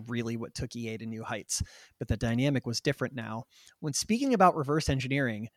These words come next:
Tripp said, quote, "Sega and Nintendo would have their knives drawn and would be ready to make sure that we never got away with that again." He never gave up on his sports simulation dreams. Some called him obsessed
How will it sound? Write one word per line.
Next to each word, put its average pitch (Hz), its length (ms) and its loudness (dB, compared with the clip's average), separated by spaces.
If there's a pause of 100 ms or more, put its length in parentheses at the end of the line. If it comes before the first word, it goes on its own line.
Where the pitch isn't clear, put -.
Tripp - 240 2
said, 107 360 -2 (320)
quote, 120 320 -2 (340)
"Sega 151 320 4
and 170 220 6
Nintendo 143 540 4
would 113 120 -2
have 113 240 2
their 117 160 2
knives 131 400 4
drawn 107 400 -2 (160)
and 123 120 0
would 113 100 -2
be 113 120 0
ready 117 260 0
to 135 60 2
make 135 200 2
sure 113 400 4 (200)
that - 120 -4
we 113 140 -2
never 110 400 0
got 107 180 0
away 101 200 -2
with 104 180 -6
that - 160 -6
again." 120 500 -10
He 214 180 4
never 247 220 6
gave 294 200 8
up 277 140 10
on 254 80 8
his 220 160 6
sports - 340 6
simulation 202 540 4
dreams. 139 460 -2 (840)
Some 233 300 4
called 165 240 8
him 151 280 4 (140)
obsessed - 840 4